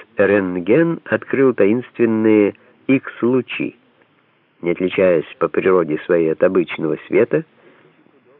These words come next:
они свободно пронизывали многие непрозрачные тела, позволяли увидеть содержимое запертых чемоданов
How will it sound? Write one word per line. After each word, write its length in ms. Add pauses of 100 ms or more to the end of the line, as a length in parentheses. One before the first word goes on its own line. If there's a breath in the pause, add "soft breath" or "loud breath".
они 320 (120)
свободно 680 (340)
пронизывали 840 (280 loud breath)
многие 540
непрозрачные 1040
тела, 460 (680 loud breath)
позволяли 640
увидеть 540 (160)
содержимое 880
запертых 680
чемоданов 680